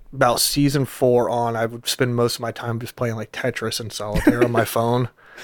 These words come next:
Speaker 1: And then, like,
Speaker 2: <laughs>
Speaker 1: when it start to get towards the season finales, then I'm like, "All right, shit's picking up." So,
Speaker 2: Yeah, of course.
Speaker 1: but
Speaker 2: Which it really picked up at the end of Arrow season five.
Speaker 1: Yeah, it really did. Shit hit the fan.
Speaker 2: Mm-hmm.
Speaker 1: But, uh,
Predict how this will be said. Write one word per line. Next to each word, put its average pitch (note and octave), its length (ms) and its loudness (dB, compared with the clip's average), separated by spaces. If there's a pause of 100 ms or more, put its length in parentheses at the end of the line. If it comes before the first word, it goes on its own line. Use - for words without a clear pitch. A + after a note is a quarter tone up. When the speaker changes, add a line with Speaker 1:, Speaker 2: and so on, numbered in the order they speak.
(960)
Speaker 1:
And C3+ 120 2
then, C3 140 6
like, A#2+ 220 4
Speaker 2:
<laughs> - 340 2
Speaker 1:
when E3+ 140 8
it F3 100 8
start G3 220 8
to E3 40 6
get D#3 200 4
towards C#3+ 260 4
the C3 80 4
season B2+ 400 2
finales, A#2+ 540 2
then B2 100 4
I'm B2 80 0
like, A#2+ 140 2
"All C3 80 8
right, A#2 120 4
shit's - 220 4
picking B2 320 0
up." G2 240 -6 (160)
So, C3 60 0
Speaker 2:
Yeah, G2+ 400 2 (100)
of A2 220 -4
course. F#2+ 520 -8
Speaker 1:
but A#2+ 320 2
Speaker 2:
Which A2+ 220 -2
it A2 160 0
really G#2+ 320 0
picked G2+ 220 -8
up F#2+ 120 -2
at F#2+ 80 -14
the G2 120 -8
end F#2 100 -6
of F#2+ 160 -8
Arrow G2 240 -4
season F#2+ 320 -8
five. F#2 400 -6
Speaker 1:
Yeah, D#3 240 6
it B2 40 4
really B2+ 280 6
did. A#2 260 -2
Shit C#3+ 220 2
hit C3+ 120 -4
the A2 80 -8
fan. A#2 360 -6 (520)
Speaker 2:
Mm-hmm. G#2 480 -6
Speaker 1:
But, B2+ 140 6
uh, A2+ 220 4